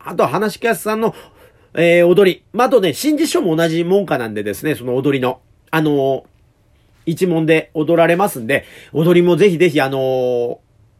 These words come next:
舞踊家さんの踊りとまたちょっと違った踊りなんで、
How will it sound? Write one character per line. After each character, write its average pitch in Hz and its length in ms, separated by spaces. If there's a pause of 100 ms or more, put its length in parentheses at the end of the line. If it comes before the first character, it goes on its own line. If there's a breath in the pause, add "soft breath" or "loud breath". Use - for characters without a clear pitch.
(420)
舞 170 140
踊 269 160
家 254 120
さ 247 140
ん 240 60
の 240 100
踊 233 220
り - 20
と 226 80
ま 220 120
た 240 120
ち - 80
ょ 254 60
っ 214 40
と 156 120
違 190 260
っ 202 100
た 190 160
踊 190 240
り 185 40
な 190 100
ん 151 100
で、 147 180